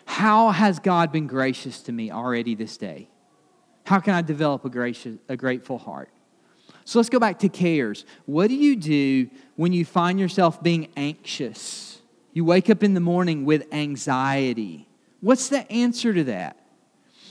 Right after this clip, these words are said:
I love Matthew six. One of my kids struggles with anxiety, and I've highlighted Matthew six for him, and I love it when I see him, he'll regularly have his Bible out reading Matthew six, and when he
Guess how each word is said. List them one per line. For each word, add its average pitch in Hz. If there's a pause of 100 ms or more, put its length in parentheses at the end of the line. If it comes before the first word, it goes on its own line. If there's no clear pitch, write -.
(200)
I 220
love 254
Matthew 180
six. - (640)
One 202
of 233
my 247
kids 226
struggles 214
with 196
anxiety, 185
and 165
I've 156
highlighted 214
Matthew 170
six 180
for 175
him, 180
and 180
I 175
love 214
it 214
when 180
I 160
see 202 (200)
him, 190
he'll 202
regularly 190
have 180
his 196
Bible 190
out 170
reading 208
Matthew 190
six, 233
and 185
when 180
he 220